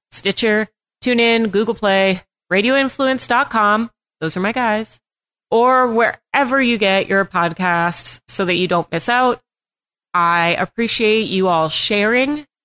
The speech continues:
the episodes and podcasts generally with your friends. I know a lot of you have done that, and I really do appreciate it. Um, please continue to do that. Feel free to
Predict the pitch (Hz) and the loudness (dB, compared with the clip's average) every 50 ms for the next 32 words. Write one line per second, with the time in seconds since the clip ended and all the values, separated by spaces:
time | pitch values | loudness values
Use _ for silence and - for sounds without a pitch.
0 | - 208 185 208 208 208 208 208 - - 220 - 262 247 - 285 269 269 269 269 | -16 -10 -6 -4 -2 -2 -2 -2 -2 -4 -4 -2 -2 0 0 2 2 2 0 0
1 | 240 - - - - 180 180 180 180 180 170 - _ _ _ _ _ - 214 208 | -2 -4 -4 -2 -2 0 0 0 -2 -2 -4 -8 _ _ _ _ _ -4 -4 -2
2 | - 214 190 - - - - 214 202 208 220 233 240 247 247 220 190 - - 170 | -2 -2 -2 -2 -4 -4 -2 -2 0 0 0 0 0 0 0 -2 -2 -2 -2 -4
3 | 160 - 202 208 233 262 240 247 190 170 165 165 165 165 165 160 160 160 175 165 | -4 -2 -2 -2 -2 -2 -2 -2 -2 0 0 0 0 0 0 -2 -2 -2 -4 -4
4 | 170 180 170 165 165 - - 196 220 254 269 269 277 - - 185 180 175 170 165 | -4 -4 -4 -4 -6 -4 -4 -4 -2 0 0 0 -2 -2 -2 -4 -2 -2 -2 -2
5 | 160 170 170 170 170 165 175 170 156 - - - 190 - - 233 233 254 294 330 | -2 -2 -2 -2 0 0 -2 -2 -4 -4 -6 -8 -6 -4 -2 -2 0 0 0 -2
6 | - _ _ _ _ _ _ _ _ _ _ _ _ _ _ _ - 175 180 175 | -2 _ _ _ _ _ _ _ _ _ _ _ _ _ _ _ -4 -2 0 0
7 | 170 165 151 - - - 254 247 - - 233 208 190 196 202 185 175 165 - - | 0 -2 -4 -4 -4 -2 -2 -2 -2 -2 -2 -2 -2 0 0 0 0 -2 -2 -4
8 | 165 196 208 208 233 269 - - _ _ _ _ _ _ _ _ _ _ _ _ | -2 -2 0 0 0 -2 -4 -6 _ _ _ _ _ _ _ _ _ _ _ _
9 | _ _ _ _ _ _ _ _ _ _ _ - 269 285 302 277 - - - 247 | _ _ _ _ _ _ _ _ _ _ _ -4 -2 0 0 -2 -4 -4 -2 0
10 | 254 220 - - - 180 | 0 0 0 -2 -4 -6